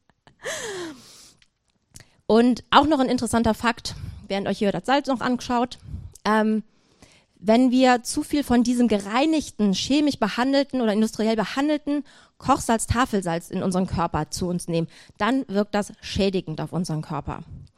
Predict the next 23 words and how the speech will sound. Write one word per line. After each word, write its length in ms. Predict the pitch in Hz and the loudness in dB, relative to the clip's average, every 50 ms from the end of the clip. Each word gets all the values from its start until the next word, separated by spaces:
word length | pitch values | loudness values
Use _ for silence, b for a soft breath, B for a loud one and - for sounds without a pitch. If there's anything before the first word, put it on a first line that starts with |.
| B B B B B B | B B B B B B
Und 100 | - 208 | -4 0
der 100 | 202 202 | 2 2
interan-, 360 | 220 233 220 214 226 240 240 - | 2 2 2 2 0 -2 0 -2
interessante 520 | - 214 - 220 214 - 247 285 311 311 | -4 -2 -2 -2 -2 0 0 0 0 -2
Fakt 240 | - - 269 254 - | -2 -2 -4 -4 -4
ist, 120 | 254 - - | -6 -4 -2
wenn 120 | 240 262 | 0 0
es 100 | 254 - | 0 0
in 60 | 254 | 2
seiner 280 | 233 233 220 208 - - | 2 2 2 2 0 2
Urform, 560 | 254 381 440 415 - - 196 165 147 156 156 165 - | 4 4 4 4 0 -2 -4 -2 -2 -4 -6 -4 -4
so 140 | - 269 | -4 -2
wie 80 | 262 277 | -2 0
es 60 | 254 | -2
jetzt 180 | - 233 - - | -2 -2 -2 -4
abgebaut 380 | 262 - - 262 240 208 202 | -4 -2 -2 -2 0 0 0
ist, 60 | 196 240 | 0 -2
das, 120 | 240 - | -2 -2
was 160 | 277 269 254 | -2 -2 -2
ich 60 | 269 | -2
euch 80 | 233 196 | -2 0
mitgebracht 640 | 214 262 330 - - 302 208 190 185 170 165 - - | 2 0 0 0 -2 -4 -4 -4 -6 -8 -8 -10 -8
habe, 260 | 180 180 170 165 | -8 -6 -6 -8